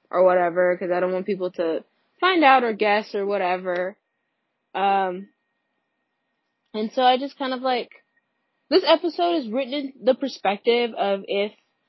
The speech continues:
I could tell him everything that I wanted to tell him. Um, because, I mean, of course, because I'm such an emotional person. Well, I don't wanna say emotional, but, like, I care a lot.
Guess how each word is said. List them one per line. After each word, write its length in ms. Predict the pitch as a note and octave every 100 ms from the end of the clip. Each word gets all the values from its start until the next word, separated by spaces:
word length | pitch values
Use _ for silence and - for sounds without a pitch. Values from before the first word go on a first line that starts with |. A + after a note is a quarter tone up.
| _ -
I 160 | G#3
could 280 | G#3+ A#3 A3
tell 180 | B3 G#3+
him 200 | A3 A3
everything 440 | E3 F#3+ F#3+ G3
that 120 | F3+ F#3
I 120 | F3+
wanted 340 | F3 F3 F3
to 80 | G#3
tell 220 | - A3+
him. 240 | G3 F3+ G3+ _ _ _ _ _ _ _
Um, 560 | E3+ F#3+ F#3 F3 F3 F#3+
because, 460 | G#3+ G#3+ G3 G3 - _ _ _ _ _ _ _ _ _ _ _ -
I 120 | G3
mean, 420 | F3+ F3 E3+ F#3+ _ _ _ _ _ _ _ _ _ -
of 220 | G3+ -
course, 340 | A#3 A3+ A#3+ -
because 320 | G#3+ A3 A3
I'm 160 | G#3+ G3+
such 200 | G#3+ G#3
an 80 | G3+
emotional 420 | E3+ F3 - F#3
person. 540 | F#3+ F#3+ F#3 G#3 G#3 - -
Well, 140 | B3 C#4
I 40 |
don't 140 | D#4+ D4+
wanna 100 | -
say 180 | C4
emotional, 640 | A3+ F#3+ F#3 G#3 - A#3 A#3
but, 160 | G#3 F#3+
like, 380 | G3 E3 _ _ _ _ -
I 140 | A3+
care 320 | - B3+ B3
a 80 | A#3+
lot. 340 | A3 A3+ A3+